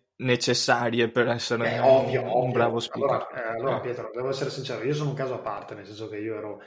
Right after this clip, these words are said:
Speaker 2: il ragazzo più timido e quindi... Però in realtà, guarda che ci sono molti personaggi dello spettacolo che dicono che il teatro, ad esempio, ha,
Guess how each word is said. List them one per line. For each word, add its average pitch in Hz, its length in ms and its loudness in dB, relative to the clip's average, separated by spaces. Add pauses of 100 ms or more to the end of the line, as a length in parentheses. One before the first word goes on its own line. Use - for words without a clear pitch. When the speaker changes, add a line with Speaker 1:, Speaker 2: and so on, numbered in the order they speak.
(100)
Speaker 2:
il 135 120 -8
ragazzo 107 320 -6
più 127 160 -8
timido 139 560 0
e 123 100 -8
quindi... 120 400 -4 (160)
Però 285 200 6
in 175 100 -2
realtà, 190 420 2 (240)
guarda 185 200 2
che - 100 -2
ci - 80 -6
sono 160 180 0
molti 156 260 2
personaggi 147 500 -2
dello 127 160 -4
spettacolo 120 580 -6
che 117 100 -12
dicono 123 300 -8
che 117 100 -16
il 117 80 -16
teatro, 120 520 -4
ad 113 80 -8
esempio, 110 500 -10
ha, 117 200 -6